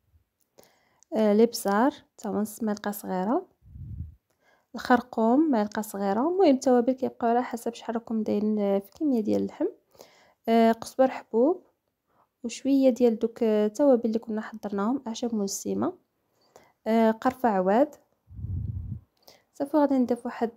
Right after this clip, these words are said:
آه، ربع كاس ما كاملش ديال الماء، غير باش هكا تطلق فيه داك اللحم وتدخل ديك، آه، التوابل ولا العطريه في اللحم.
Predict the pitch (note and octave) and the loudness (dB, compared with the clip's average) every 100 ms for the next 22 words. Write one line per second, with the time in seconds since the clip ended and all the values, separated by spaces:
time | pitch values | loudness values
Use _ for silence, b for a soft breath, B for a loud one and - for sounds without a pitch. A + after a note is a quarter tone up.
0 | - A3+ A3 G#3+ G#3+ - D#4 C#4+ - B3 | -2 2 2 4 2 0 -2 -4 -2 -4
1 | C4+ C4 B3+ A3+ A3+ A#3+ - A3 G#3 G3+ | 0 -2 -2 -2 -2 -4 -8 -4 -2 -2
2 | G#3+ F4 - b b b B3 B3+ B3+ B3 | -2 -2 -6 b b b 0 0 0 -4
3 | A#3 - A3+ - - - - A#3 A3+ G#3 | -4 -6 -10 -10 -20 -18 -6 -6 -6 -8
4 | G3+ - B3 C#4 B3+ - - A#3 A#3 - | -10 -4 0 2 0 -2 -10 -6 -6 -8
5 | A#3 A3+ G#3+ G#3+ - D#4+ C4 A3+ A#3 A#3+ | -2 0 0 -2 -4 0 2 2 0 -2
6 | B3 A3 G#3 G3+ - A3 G#3+ A3 F#3+ F#3+ | -2 -6 -4 -4 -4 -2 -2 -2 -8 -12
7 | - | -4